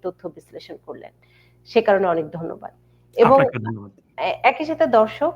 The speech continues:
Speaker 1: আ, দানুপুর চৌধুরীর শো মূলত তথ্যমূলক অনুষ্ঠান, যেখানে আমরা বিভিন্ন তথ্য উপস্থাপন করে থাকি, আইন, অভিবাসন, শিক্ষা সংক্রান্ত খবর,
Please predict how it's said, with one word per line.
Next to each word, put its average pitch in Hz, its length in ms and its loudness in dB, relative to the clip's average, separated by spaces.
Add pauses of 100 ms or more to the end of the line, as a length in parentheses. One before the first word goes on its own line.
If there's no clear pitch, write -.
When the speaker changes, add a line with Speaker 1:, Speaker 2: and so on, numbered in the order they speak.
(100)
Speaker 1:
আ, 160 260 0
দানুপুর 208 460 0
চৌধুরীর 208 540 0
শো 214 220 -6
মূলত 208 320 -6
তথ্যমূলক 233 600 -8
অনুষ্ঠান, 247 380 -6
যেখানে 220 320 -2
আমরা 208 180 -4
বিভিন্ন 208 340 -4
তথ্য 208 360 -6
উপস্থাপন 233 480 -8
করে 247 220 -2
থাকি, 254 360 -4 (100)
আইন, 214 340 0
অভিবাসন, 208 640 -6
শিক্ষা 214 380 -10
সংক্রান্ত 214 580 -8
খবর, 214 360 -2